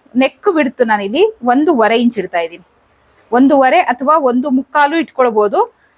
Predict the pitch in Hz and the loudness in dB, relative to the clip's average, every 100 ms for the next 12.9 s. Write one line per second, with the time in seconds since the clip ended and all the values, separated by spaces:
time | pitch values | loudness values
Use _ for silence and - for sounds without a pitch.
0 | - 233 311 359 330 240 254 302 233 262 | -4 -2 0 2 2 0 0 -4 -2 0
1 | 247 208 202 339 370 254 294 294 277 349 | 0 2 2 0 0 -2 -2 -4 -4 -4
2 | 285 294 202 202 202 302 294 220 208 208 | -6 -8 -4 0 0 0 -4 -2 -2 -2
3 | 196 247 233 190 302 415 _ _ _ _ | -2 0 -2 -2 -4 -6 _ _ _ _
4 | - 359 330 359 277 294 302 269 269 254 | -4 2 4 4 2 2 2 0 0 0
5 | 220 247 359 311 311 370 285 339 262 277 | -2 -2 -2 0 0 0 0 0 2 2
6 | 381 311 240 226 233 - 453 - _ _ | 2 2 2 0 -2 -2 -2 -2 _ _
7 | _ _ 226 226 214 208 233 269 294 196 | _ _ 0 2 2 2 0 2 0 -4
8 | 185 180 _ _ _ _ _ _ 214 269 | -10 -16 _ _ _ _ _ _ -4 -2
9 | 247 262 277 330 - 254 302 320 - 320 | 0 0 2 2 2 0 0 0 -2 -2
10 | 277 294 277 254 294 294 285 277 269 285 | 0 2 2 0 0 -2 -4 -4 -6 -8
11 | 277 - 254 254 269 220 269 226 226 233 | -10 -6 -4 -2 0 0 0 0 -2 -2
12 | 247 190 190 - 202 214 190 185 185 | -6 0 -2 -2 -6 -4 -4 -2 -2